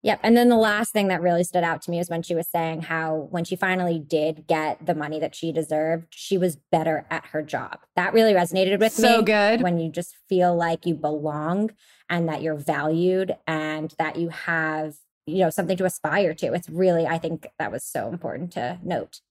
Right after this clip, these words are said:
Speaker 2: I mean, it's like the advice you get sometimes to, like, act as if, like, act as if you have all the confidence in the world and eventually
Speaker 1: Yeah.
Speaker 2: you will. But, like, once it's validated that way,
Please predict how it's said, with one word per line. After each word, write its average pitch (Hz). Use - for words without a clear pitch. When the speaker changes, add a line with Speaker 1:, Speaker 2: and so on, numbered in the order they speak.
Speaker 2:
I 240
mean, 240
it's 226
like 208
the 220
advice 208
you 220
get 190
sometimes 180
to, 185
like, -
act 175
as 170
if, 175
like, 165
act 170
as 180
if 185
you 180
have 156
all 160
the 156
confidence 160
in -
the 156
world 156
and 151
eventually 156
Speaker 1:
Yeah. 170
Speaker 2:
you 160
will. 208
But, 160
like, 180
once 202
it's 185
validated 180
that 165
way, 175